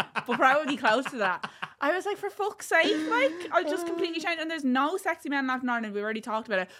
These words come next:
But yeah, I just don't see the point of straight women in gay clubs, like, uh, in the sense that I'm like, "Why do you wanna be there?" I would, that, that's my nightmare. And I don't feel unsafe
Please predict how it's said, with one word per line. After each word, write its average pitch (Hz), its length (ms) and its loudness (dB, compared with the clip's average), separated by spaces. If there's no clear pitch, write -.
But 285 100 0
yeah, - 120 6
I 359 100 2
just 320 160 -6
don't 349 140 -2
see 359 80 -12
the 320 60 -8
point 269 280 -4
of 220 260 -4
straight 214 300 0
women 208 240 -4
in 196 120 -10
gay 185 200 -2
clubs, 180 420 -6
like, 208 220 2
uh, 262 60 4
in 262 140 4
the 262 60 -2
sense 269 260 0
that 262 60 0
I'm 226 80 -2
like, 196 220 0
"Why 190 220 0
do 220 40 -2
you 247 40 0
wanna 226 120 -2
be 208 80 -4
there?" 180 140 -2
I 180 100 0
would, 190 200 -6
that, - 220 -4
that's 208 160 -2
my 214 100 -2
nightmare. 180 460 -6
And 302 100 2
I 320 100 2
don't 311 300 2
feel 349 360 -4
unsafe 302 680 -6